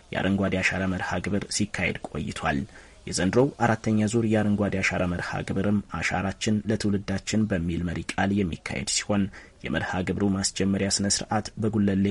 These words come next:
እጽዋት ማዕከል ባለፈው ማክሰኞ ሰኔ አስራ አራት ተከናውኗል። ጠቅላይ ሚኒስትር አብይ አህመድ በስነ ስርዓቱ ላይ ባደረጉት ንግግር የአረንጓዴ አሻራ መርሃ ግብሩ ችግኝ ከመትከል ያለፈ መልእክት እንዳለው አብራርተዋል።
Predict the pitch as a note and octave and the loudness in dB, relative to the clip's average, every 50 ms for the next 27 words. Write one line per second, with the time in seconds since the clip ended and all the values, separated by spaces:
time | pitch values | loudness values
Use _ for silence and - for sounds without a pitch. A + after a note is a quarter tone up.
0 | G2 - G2+ G#2 - - G2+ G2 F#2 - - F2 C2 E2 F2+ - - G2 F#2+ F#2 | 2 0 0 0 0 0 0 0 0 -2 -4 -4 -4 -4 -6 -4 -2 -2 -2 -2
1 | - G2 G#2+ G2+ G2 F#2 F#2 - - G2+ F#2 F#2 F#2 - - - G2+ G#2+ A2 A2+ | -2 0 0 0 2 0 -2 -2 -2 0 0 0 0 0 0 0 2 2 2 2
2 | A2+ - - - G2+ G#2 G2 F#2+ F#2+ - - G2 G2+ G#2 - - - - - - | 0 0 0 0 2 2 2 2 0 0 0 0 0 -2 -2 -4 -8 -10 -8 -6
3 | E2+ F2 E2+ F2 G2 F#2 D#2+ E2 D#2+ - - - - - - - - - - D2+ | -4 -2 0 0 0 0 0 -2 -4 -6 -10 -16 -20 -20 -16 -10 -8 -4 -2 0
4 | D#2+ D#2+ E2+ E2+ F2+ - - - B2 C3 - - - F#2+ F#2 F#2 E2+ E2+ F2+ - | 0 0 0 2 2 2 4 4 4 2 2 0 -4 -2 -2 -2 -2 -2 -2 -2
5 | - G2+ G#2+ A2+ B2 - - A#2 A2 - G#2+ G#2+ - - - - G2+ - - G#2+ | 0 2 2 2 0 0 -2 -2 0 0 0 0 -2 -2 -2 -2 -2 0 0 0
6 | G#2 G2 G2+ F#2 - - - - E2+ - - - - G2 - A2 G#2+ - - B2 | 0 0 0 -2 -4 -4 -6 -6 -6 -6 -4 -4 -4 0 0 0 2 6 6 4
7 | B2 - - - - - - - - - - E2+ F#2 F2+ G2 F#2+ F#2+ F#2+ F2+ - | 4 4 -2 -14 -20 -20 -14 -10 -8 -4 -2 -2 0 2 2 4 4 2 2 2
8 | - G2 G2+ G2 G2 F#2+ G2 - - - G2 G2 G#2+ G2+ A2 A2+ A2+ - - - | 2 2 2 2 2 0 -2 -2 -2 -2 0 0 2 4 4 2 2 0 -2 -2
9 | - A#2+ G#2 - - G2 F#2+ G2 G#2 - - A2 G#2+ G2+ - - - E2 D#2+ E2+ | 0 0 0 0 0 0 2 2 2 2 2 2 0 0 -2 -4 -6 -4 -4 -4
10 | E2 E2 E2+ F2+ - - G2+ G2 - - G#2+ G2+ F#2 - - - - - - F2 | -4 -4 -4 -6 -2 -2 -2 -2 0 0 0 0 0 -2 -6 -6 -6 -4 -2 -2
11 | - - D#2 D2+ C#2+ E2+ G2 G2 G2 G#2+ - - - - G#2+ G2+ - - - - | 0 0 0 0 0 2 2 2 0 0 -6 -14 -10 -6 -6 -4 -2 -2 -4 -4
12 | - - - F#2+ F2+ F2+ - - | -6 -4 -2 0 0 0 0 -2